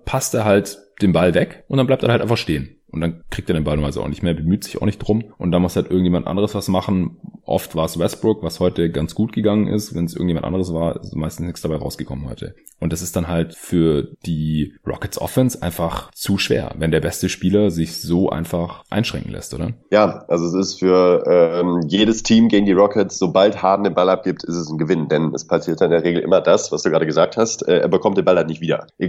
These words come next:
Speaker 2: Das liegt gar nicht mal nur daran, dass das Team, ähm, sich dann in Richtung anderer Optionen orientiert, sondern, äh, dass er halt eben dann auch im Grunde aufhört, bei diesem Play,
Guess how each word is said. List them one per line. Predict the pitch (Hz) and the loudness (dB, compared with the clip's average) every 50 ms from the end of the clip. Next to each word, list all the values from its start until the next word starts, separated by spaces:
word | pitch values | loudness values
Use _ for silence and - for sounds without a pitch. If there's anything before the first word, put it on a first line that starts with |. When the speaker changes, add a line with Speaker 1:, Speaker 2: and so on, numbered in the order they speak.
| - - 82 | -2 0 0
Speaker 2:
Das | 92 90 - | 0 0 2
liegt | 101 104 92 101 | 0 0 4 4
gar | 95 95 | 4 4
nicht | 101 98 107 | 2 2 2
mal | 98 92 | 2 4
nur | 95 98 107 123 139 135 | 4 4 6 6 6 6
daran, | 110 92 78 85 87 98 110 123 120 - _ | 4 4 2 2 0 0 -2 -6 -8 -12 _
dass | - 90 90 - | -6 -6 -2 -2
das | 101 92 - - | -2 -2 -2 -2
Team, | - 110 110 107 110 104 90 67 | 0 2 2 2 2 2 2 4
ähm, | 85 90 90 92 90 85 | 4 4 4 4 2 0
sich | 92 95 - | -2 0 2
dann | - 98 90 90 90 90 85 69 - | 2 2 2 2 0 -2 -4 -4 -2
in | - 87 85 78 - 98 | -2 -2 -2 0 0 -2
Richtung | - - 92 85 85 82 | 0 2 2 2 2 2
anderer | - 90 98 101 90 78 78 | 2 2 2 4 4 4 4
Optionen | 69 - - - 127 135 117 85 - | 2 2 2 2 4 4 4 2 0
orientiert, | - 80 78 76 78 78 - 85 92 104 - - | -2 0 0 0 -2 0 2 2 2 2 2 2
sondern, | 85 85 85 90 87 90 85 | 0 2 4 2 2 2 0
äh, | - 80 | -2 0
dass | 78 92 90 - - | 2 0 2 2 0
er | 104 | 0
halt | 98 95 - | 0 0 0
eben | - 87 95 95 95 | 0 -2 0 2 2
dann | 98 - - | 0 2 4
auch | 85 90 98 - - - - _ - - | 2 2 2 0 -2 -10 -18 _ -18 -8
im | - 95 95 | -4 -4 -2
Grunde | 90 98 98 101 107 110 104 101 - - | 0 2 2 4 4 4 4 4 4 4
aufhört, | 95 101 110 - - 98 95 95 - - - | 4 2 2 2 2 2 2 2 0 0 0
bei | 90 87 | 0 0
diesem | 90 90 92 87 | 0 -4 -6 -6
Play, | 85 - 95 87 90 92 92 92 | 0 2 4 4 6 4 2 0